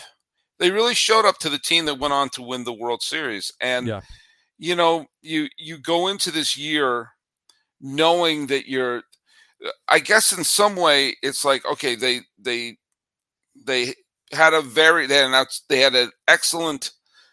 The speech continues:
Speaker 1: uh, twenty twenty-one, which probably saved Service's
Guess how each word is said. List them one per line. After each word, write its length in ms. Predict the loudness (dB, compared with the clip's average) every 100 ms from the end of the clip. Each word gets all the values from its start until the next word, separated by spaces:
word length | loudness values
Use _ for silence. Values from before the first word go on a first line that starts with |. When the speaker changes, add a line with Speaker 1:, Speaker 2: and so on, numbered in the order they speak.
| _ _ 2
Speaker 1:
uh, 420 | 4 6 4 0 -4 _ -14
twenty 300 | -8 -4 -4
twenty-one, 640 | -4 -6 -6 -6 -4 -4 -4
which 200 | -10 -6
probably 340 | 0 2 0 -6
saved 380 | -2 0 -2
Service's 840 | -4 -6 -8 -8 -10 -10 -12 -14